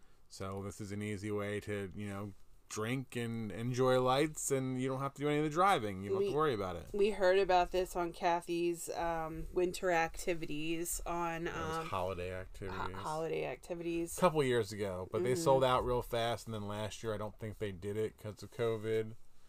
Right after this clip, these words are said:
Speaker 1: And then they usually, they always usually sell out pretty quick. So when I got, I got, like, on a mailing list or whatever, and they sent me an email saying they were going on sale, so I just jumped on it and was like, "We'll do it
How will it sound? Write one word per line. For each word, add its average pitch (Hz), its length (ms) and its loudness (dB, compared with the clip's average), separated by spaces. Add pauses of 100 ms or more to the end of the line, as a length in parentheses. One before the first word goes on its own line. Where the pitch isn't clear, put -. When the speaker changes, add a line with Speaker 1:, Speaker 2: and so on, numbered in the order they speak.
(340)
Speaker 1:
And 98 280 -8
then 95 140 -6
they 98 120 -6
usually, 101 440 -4
they 95 180 -6
always 107 260 0
usually 98 240 -6
sell 98 240 -4
out 98 300 -2
pretty 92 180 -4
quick. 98 340 -6
So 92 140 -8
when 92 160 -6
I 92 120 -6
got, 98 300 -6 (500)
I 113 80 -2
got, 139 120 8
like, 131 140 4
on 123 140 4
a 113 40 0
mailing 110 380 -2
list 95 260 -6
or 98 80 -2
whatever, 92 400 -4
and 90 120 -8
they 90 240 -8 (160)
sent 95 260 -8
me 92 60 -8
an 92 80 -6
email 92 260 -6
saying 95 340 -8
they 92 120 -6
were 95 80 -6
going 92 260 -6
on 87 140 -8
sale, 92 480 -4
so 90 440 -6
I 82 120 -8
just 82 280 -10 (120)
jumped 87 320 -10
on 87 200 -8
it 90 160 -8
and 85 300 -12 (1200)
was - 80 -16
like, 95 180 -8
"We'll 117 80 -10
do 131 160 0
it 135 160 -2